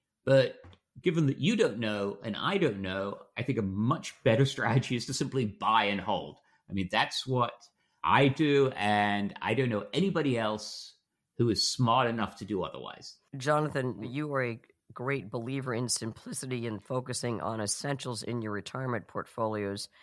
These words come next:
Speaker 2: and your life, I might add. So you were doing the financial version of Marie Kondo before she ever came on the scene. So do you wanna describe, uh, your personal retirement approach to us?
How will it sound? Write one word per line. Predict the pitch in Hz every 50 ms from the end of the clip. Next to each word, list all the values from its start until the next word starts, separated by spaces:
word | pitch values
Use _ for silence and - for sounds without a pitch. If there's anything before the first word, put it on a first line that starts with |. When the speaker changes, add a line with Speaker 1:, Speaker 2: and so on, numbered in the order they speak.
| - _ _ _ -
Speaker 2:
and | 139 139
your | 127 127 123
life, | 117 107 110 110 123 139 135 - -
I | 120
might | 120 117 117 113 98
add. | 98 117 120 117 113 120 131 _ _ _ _ _ _ _ - -
So | - 147
you | 139 127 147 160 175
were | 180 165 139 131 _ _ _ - 123
doing | 117 147 156 156 147 147 143 139 127 104 - -
the | 117 117 127 131
financial | 127 - 139 135 139 139 143 147 139 - 139 135
version | 120 104 117 127 127 120 - 110
of | 113 113
Marie | 101 113 123 120 127 117 110
Kondo | 107 - - - 127 131 135 135 120 113 101 107
before | 104 98 104 - - 117 117
she | 113 - - 135
ever | 147 139 135
came | 131 - - 120 113 110
on | 107 107
the | 104 107
scene. | - - - 98 82 101 117 127 _ - - -
So | - - 156
do | 151 160 - - -
you | - 170
wanna | 170 165 160 175
describe, | 170 156 156 147 - - - 156 147 147 151 151 151 156 165 - _ _ _ - - _ _ _ -
uh, | 147 147 147 127 -
your | 131 147 156 147 135
personal | 135 - 147 151 143 - 147 139
retirement | 131 131 131 - - 135 127 139 143 147 147
approach | 156 156 - - 151 151 147 - - - -
to | - -
us? | 117 131 147 - - - -